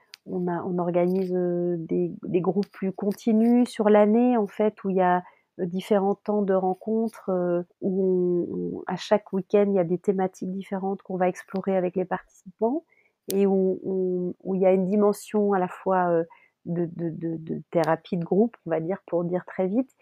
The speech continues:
et puis une dimension rituelle. C'est-à-dire qu'aujourd'hui, tout ce qu'on, tout ce qu'on fait, que ce soit en France ou en Amazonie, c'est toujours dans la nature, avec une dimension, euh, rituelle, spirituelle, euh,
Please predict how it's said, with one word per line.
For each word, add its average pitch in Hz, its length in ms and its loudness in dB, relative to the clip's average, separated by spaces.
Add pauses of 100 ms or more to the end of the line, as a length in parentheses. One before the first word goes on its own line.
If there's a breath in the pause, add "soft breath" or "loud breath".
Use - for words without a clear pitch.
(240 soft breath)
et 202 100 2
puis - 400 -6
une 208 200 2
dimension 208 420 0
rituelle. 185 440 0
C'est-à-dire 196 280 -4
qu'aujourd'hui, 220 680 2 (420 soft breath)
tout 311 120 4
ce 311 120 -2
qu'on, 233 380 -4
tout 277 120 -6
ce - 80 -12
qu'on 240 140 -2
fait, - 140 -12
que 233 300 -4
ce - 0 -
soit 185 180 -4
en 190 80 -2
France 226 380 -4
ou 220 40 2
en 208 80 2
Amazonie, 202 460 0
c'est 220 160 -2
toujours 214 360 -2
dans 208 180 4
la 226 120 4
nature, 226 440 -2 (480)
avec 202 300 0
une 208 120 -2
dimension, 202 680 -4
euh, 190 100 -2
rituelle, 208 720 0
spirituelle, 202 800 -2
euh, 170 200 0